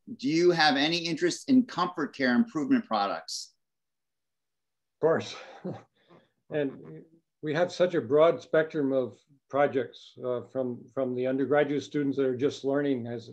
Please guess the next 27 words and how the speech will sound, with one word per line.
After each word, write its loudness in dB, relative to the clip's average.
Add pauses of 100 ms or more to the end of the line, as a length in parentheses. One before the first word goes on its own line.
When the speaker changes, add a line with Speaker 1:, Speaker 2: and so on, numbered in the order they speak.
Speaker 2:
as -4
they -6
go. -2 (680)
Uh, -10
we -2
have 0
a -2
lot 4
of 2
wearable, 2 (520)
uh, -2
projects -4 (140)
going 0
on -2
with -4
s-, -20 (120)
sensors -6
and -8
actuators. -2 (120)
We -12
have -2
a -4 (460)
Parkinson's -2
project -4
with, -6
uh, -6 (120)
Kara, -2